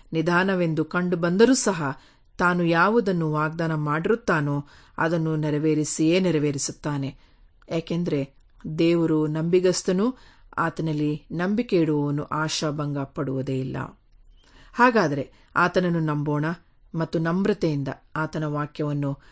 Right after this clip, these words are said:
ಅಂಗೀಕರಿಸೋಣ. ತನ್ನ ಸುತ್ತಲಿದ್ದವರು ದೇವರ ವಾಕ್ಯವನ್ನು ನಂಬುವುದನ್ನು ತಿರಸ್ಕರಿಸಿ ನಾಶವಾಗಿ ಹೋದಾಗ್ಯೂ ದೇವರ ವಾಕ್ಯವನ್ನು ನಂಬಿದ ನೋಹನನ್ನು ಅನುಕರಣ ಮಾಡುವುದರಿಂದ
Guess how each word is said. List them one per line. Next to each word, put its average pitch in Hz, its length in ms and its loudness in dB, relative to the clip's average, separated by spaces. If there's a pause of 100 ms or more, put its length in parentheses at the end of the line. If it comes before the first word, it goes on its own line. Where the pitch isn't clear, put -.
(160)
ಅಂಗೀಕರಿಸೋಣ. 180 760 0 (600)
ತನ್ನ 175 180 2
ಸುತ್ತಲಿದ್ದವರು 156 920 0
ದೇವರ 160 300 2
ವಾಕ್ಯವನ್ನು 147 720 -4 (320)
ನಂಬುವುದನ್ನು 180 580 2
ತಿರಸ್ಕರಿಸಿ 175 680 0
ನಾಶವಾಗಿ 147 720 -2
ಹೋದಾಗ್ಯೂ 156 680 0 (460)
ದೇವರ 156 280 0
ವಾಕ್ಯವನ್ನು 147 580 -4
ನಂಬಿದ 160 360 0 (540)
ನೋಹನನ್ನು 180 720 0 (240)
ಅನುಕರಣ 185 500 0
ಮಾಡುವುದರಿಂದ 147 680 -2